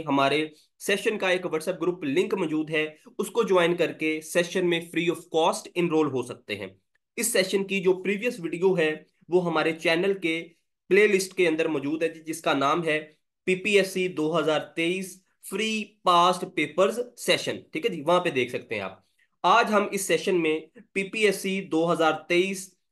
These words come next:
पास्ट पेपर्स में से जो है जी, वो पांचवा पेपर करने जा रहे हैं, ठीक है जी। तो स्टार्ट करते हैं जी हम पेपर को। अच्छा स्टूडेंट्स, पिछ-, पिछले लेक्चर के अंदर, पिछले पेपर के अंदर मैंने आपको ये बताया था कि हम देखेंगे कि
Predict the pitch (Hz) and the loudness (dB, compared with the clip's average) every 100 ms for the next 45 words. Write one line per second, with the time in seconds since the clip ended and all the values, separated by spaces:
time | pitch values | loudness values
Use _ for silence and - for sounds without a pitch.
0 | _ 185 208 208 180 165 175 175 156 147 | _ 2 4 0 -4 -2 -4 -2 -4 -2
1 | 170 170 - _ 170 151 170 180 180 - | -6 -6 -12 _ 0 0 0 0 0 2
2 | 202 202 214 214 180 - 143 139 123 107 | 4 4 0 0 0 -2 -4 -2 -2 -4
3 | 98 98 95 87 - 175 202 107 - _ | -6 -6 -10 -14 -12 -4 -4 -4 -14 _
4 | _ _ _ _ _ 135 131 151 160 185 | _ _ _ _ _ -6 2 4 4 2
5 | 175 190 185 196 196 - _ - 139 123 | 0 0 0 0 -2 -6 _ -2 -2 -2
6 | 104 101 - _ _ _ _ _ 190 214 | -8 -12 -16 _ _ _ _ _ -4 -4
7 | 220 226 226 208 - - _ 220 233 226 | 2 2 2 -6 -8 -10 _ -6 4 6
8 | 226 185 175 170 208 196 190 175 180 175 | 8 6 2 2 -2 0 -2 0 -2 -4
9 | - 196 185 208 190 180 190 180 175 175 | -8 -10 -2 0 2 0 0 -2 -2 -2
10 | 170 170 170 170 151 170 185 180 151 147 | 0 0 -2 -4 -2 0 0 0 0 0
11 | 151 156 170 180 147 165 175 175 - 127 | -2 -6 -6 -6 -4 -2 -4 -8 -20 -2
12 | 143 175 226 190 185 190 196 190 | 0 0 0 2 2 2 0 -2